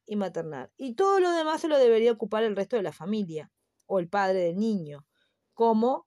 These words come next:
sucedía antes, ¿no? Como hacían, eh, en, en los pueblos originarios, ¿no? La mujer que recién parió se la cuida, se la ayuda,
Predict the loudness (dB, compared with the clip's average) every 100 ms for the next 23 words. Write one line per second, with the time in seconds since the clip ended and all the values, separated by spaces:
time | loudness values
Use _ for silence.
0 | _ _ -12 -4 -2 -2 -2 -2 -2 -4
1 | -8 -12 -12 -12 -12 -14 -14 -14 -6 -4
2 | -4 -6 _ _ _ _ _ _ _ _
3 | _ -10 -6 -6 -8 -12 _ -8 -8 -6
4 | -6 -4 -6 -4 -4 -2 -6 -10 -12 -10
5 | -6 -6 -8 -14 -14 -12 -12 -10 -10 -10
6 | -12 _ -14 -10 -10 -8 -8 -4 -2 0
7 | -2 -2 -6 _ _ _ _ -8 -6 -4
8 | -2 0 2 0 -4 -12 _ _ -20 -2
9 | 0 2 0 -2 -6 _ -10 -8 -2 2
10 | 4 2 -2